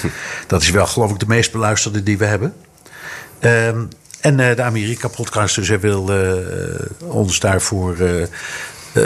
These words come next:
Speaker 2: bedanken. En hij kijkt even terug op, eh, de, de, de eerste podcast die we ooit hadden, eh, over Amerika. Dat was Double Dutch van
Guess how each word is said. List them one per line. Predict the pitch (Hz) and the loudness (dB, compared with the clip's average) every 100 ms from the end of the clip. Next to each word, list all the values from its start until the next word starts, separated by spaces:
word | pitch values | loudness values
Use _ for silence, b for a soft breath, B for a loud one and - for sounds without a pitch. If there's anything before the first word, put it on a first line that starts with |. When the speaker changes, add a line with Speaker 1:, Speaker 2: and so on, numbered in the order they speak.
| - | 2
Speaker 2:
bedanken. | 104 104 127 135 131 | 0 2 2 2 2
En | 127 | 2
hij | 113 135 | 2 0
kijkt | - 185 170 - | 0 0 0 -2
even | 165 139 104 | -2 0 -2
terug | - - 151 - - | -4 0 0 0 -4
op, | - 123 - | -6 -6 -2
eh, | 127 107 | -2 0
de, | 117 117 113 - | 0 0 -2 -6
de, | 123 113 | -4 -2
de | 117 | -2
eerste | 110 151 - | 2 0 0
podcast | - 123 - 110 - | -6 -6 0 0 2
die | 113 | 0
we | 101 | 2
ooit | 123 110 | 2 2
hadden, | 98 107 104 - B B B B _ | 2 0 0 -4 B B B B _
eh, | - 107 127 | 2 4 4
over | 117 | 2
Amerika. | 101 107 117 113 104 | 2 2 2 0 0
Dat | 98 92 | -2 0
was | 95 | -2
Double | 92 113 107 | 2 0 0
Dutch | 92 110 - - | -2 -2 -2 -2
van | 104 95 | 0 -2